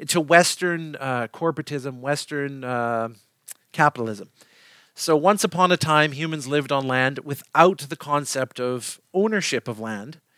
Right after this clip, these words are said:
and people just took what they needed and they lived off the land. And then these smart guys were like, "Hey, if we put a fence around that and said that one of us owns it, and then we throw off the people, then we can charge them to get what they need. Th-, like, they need that land for life,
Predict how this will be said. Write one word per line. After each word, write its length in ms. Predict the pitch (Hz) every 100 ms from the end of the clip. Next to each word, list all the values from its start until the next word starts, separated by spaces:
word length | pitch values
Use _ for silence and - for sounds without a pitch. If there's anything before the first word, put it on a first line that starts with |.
| _ _ _ _ -
and 200 | 151 147
people 280 | - 196 180
just 240 | 165 -
took 200 | - 156
what 120 | 170
they 120 | 156 143
needed 380 | 139 139 139
and 140 | 135 131
they 80 | 131
lived 280 | 131 127
off 220 | 135 123 -
the 80 |
land. 300 | 127 143 110 -
And 140 | 156
then 160 | 190 185
these 160 | 185
smart 320 | - 185 190
guys 440 | 156 131 127 175 - _ _ - -
were 80 | 156
like, 160 | 165 -
"Hey, 220 | 202 160
if 200 | 160 170
we 80 | 220
put 140 | 247
a 40 |
fence 400 | 175 - 185 -
around 260 | 143 123 117
that 180 | 120 117
and 100 | 135
said 260 | 151 139 127
that 200 | 123 165
one 220 | 147 160
of 100 | 143
us 180 | 139 139
owns 300 | 135 143 117
it, 240 | 110 - _ _ _ _ -
and 100 | 147
then 100 | 143
we 80 |
throw 300 | 139 - 190
off 220 | 180 170 -
the 100 | 147
people, 580 | - 139 - 139 - - _
then 160 | 156 175
we 100 | 185
can 120 | 175
charge 400 | - 180 196 175
them 220 | 160 143
to 120 | -
get 220 | 127 156 135
what 140 | 151
they 140 | 139
need. 340 | 131 156 127 - _ 147
Th-, 140 | 156
like, 180 | 156 135
they 140 | 160
need 200 | 170 185
that 180 | 170 151
land 320 | 139 135 139
for 160 | - 135
life, 580 | 123 143 123 160 -